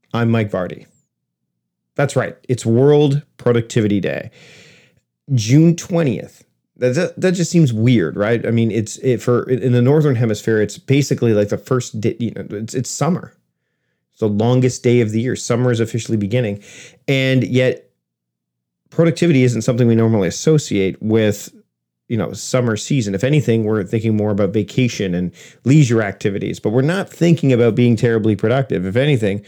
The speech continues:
we're thinking about, you know, how, you know, we, we're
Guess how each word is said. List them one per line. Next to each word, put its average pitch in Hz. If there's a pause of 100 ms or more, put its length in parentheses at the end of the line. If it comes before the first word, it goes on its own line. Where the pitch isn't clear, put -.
(400)
we're 117
thinking 123
about, 101 (540)
you -
know, 87
how, 107 (880)
you 127
know, 110
we, 117
we're 127